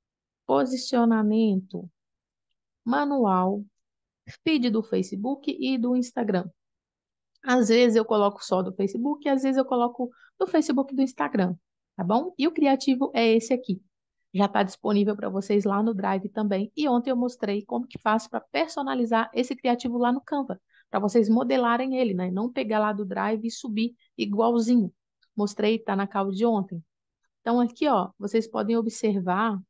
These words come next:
eu até coloquei aqui já, pra vocês verem o engajamento da publicação. Já tá com quarenta curtidas, sete comentários e onze em compartilhamento. Ontem tava com um pouco mais de dez curtidas, né? Acho que tava seis ou sete curtidas.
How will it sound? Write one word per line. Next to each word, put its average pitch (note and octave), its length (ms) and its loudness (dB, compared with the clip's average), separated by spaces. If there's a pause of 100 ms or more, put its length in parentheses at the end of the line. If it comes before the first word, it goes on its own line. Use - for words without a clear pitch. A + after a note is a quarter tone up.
(120)
eu F#3+ 160 -4
até G3 260 -4
coloquei G3+ 520 -2
aqui F#3+ 260 -4
já, F#3 260 2 (440)
pra F#3+ 120 -2
vocês F#3+ 400 0
verem G3 300 2
o G#3 80 2
engajamento G3+ 600 -2
da G3+ 120 -8
publicação. G3+ 840 -2 (440)
Já G#3 180 0
tá G3+ 180 -2
com F#3 240 -2 (160)
quarenta A3 760 0
curtidas, F#3+ 1040 -4 (360)
sete C4+ 440 0
comentários F#3+ 760 0
e G3 160 -2
onze G#3 220 0
em A#3 40 -2
compartilhamento. A#3+ 1080 -2
Ontem C#4+ 340 -2
tava C4 280 0
com C4 160 -4
um - 20 -6
pouco C4+ 300 -4
mais C#4+ 180 2
de C#4 80 2
dez A#3+ 340 0
curtidas, F#3+ 540 -4
né? G#3 80 2
Acho B3 220 -2
que - 80 -20
tava A3 200 -2
seis A#3 360 0
ou A3+ 60 2
sete G3+ 380 -4
curtidas. G3 560 -4